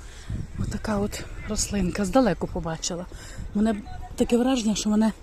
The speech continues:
наче голос кличе до таких рослинок. Ну і мати мачехи багато дуже.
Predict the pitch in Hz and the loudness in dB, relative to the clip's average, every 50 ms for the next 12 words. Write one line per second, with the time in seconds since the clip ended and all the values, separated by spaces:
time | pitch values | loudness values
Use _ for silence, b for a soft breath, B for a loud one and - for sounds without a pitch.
0 | B B B B B B B B - - - 214 214 196 - 214 196 170 190 214 | B B B B B B B B -8 -4 -2 0 2 2 2 2 2 4 4 4
1 | 220 202 185 180 175 - - - - - - 226 226 262 254 240 - - - 247 | 6 6 4 4 4 4 4 4 2 2 4 8 10 12 12 10 10 8 8 6
2 | 247 - B B B B B B B - 233 254 - 277 - - 285 - - 262 | 6 6 B B B B B B B 4 6 6 8 6 6 6 4 6 6 6
3 | 262 247 - 254 247 247 240 233 226 220 - - - - - - - - - - | 4 4 4 6 6 8 8 6 4 2 0 -4 -10 -14 -16 -16 -16 -16 -14 -14
4 | - - - - - - - - - - - - B B B B B B B B | -14 -12 -12 -12 -12 -14 -14 -14 -16 -16 -16 -16 B B B B B B B B
5 | B B B B B B B - - B 87 B B B B B B B B B | B B B B B B B -14 -12 B -10 B B B B B B B B B
6 | - 269 240 185 156 - - 185 202 190 - 190 190 190 196 202 - - - - | -6 -4 -2 -2 -2 -4 -4 -4 -6 -4 -4 -2 -2 0 0 0 0 0 0 -2
7 | 185 - - - 214 208 - - 196 175 208 175 - - | -2 -2 -2 0 -2 -2 -2 -4 -6 -4 -4 -2 -4 -4